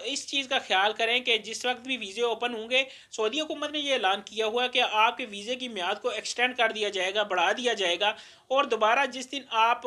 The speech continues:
فلائی کریں گے، جس دن سے ویزے دوبارہ اوپن ہوں گے، ٹریول اوپن ہوں گی، اس دن سے آپ کا نیا ویزا شمار کیا جائے گا۔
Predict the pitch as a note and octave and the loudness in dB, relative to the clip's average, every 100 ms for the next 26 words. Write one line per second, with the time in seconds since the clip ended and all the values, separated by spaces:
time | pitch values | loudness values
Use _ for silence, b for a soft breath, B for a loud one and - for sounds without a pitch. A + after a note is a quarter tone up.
0 | A#3 - G3+ C4+ C4+ A#3+ A3+ A#3+ A3+ B3 | -6 2 6 6 4 0 0 -2 -4 -8
1 | B3+ C4 B3 G3+ G3+ A#3+ G3 G3+ A#3 A#3+ | -8 -6 -6 -6 -6 -6 -2 0 2 2
2 | G#3+ A#3+ A#3+ C4 G#3+ G#3+ A3 A3 B3 B3 | 0 -2 -2 -4 -6 -4 -4 2 2 2
3 | A#3 B3 C#4+ B3+ G#3 A3 A#3 B B D4 | 0 0 0 -2 -4 -6 -10 B B -6
4 | C#4+ C#4+ C#4+ C#4+ B3+ A3+ A3+ B3 G#3 F#3+ | -4 -4 -4 2 4 4 4 0 0 -2
5 | G3+ F3 F#3+ G3+ F3 D#3+ E3 F3+ D#3 D3+ | -2 0 -2 -2 -2 -2 -2 -4 -2 -4
6 | D3+ | -4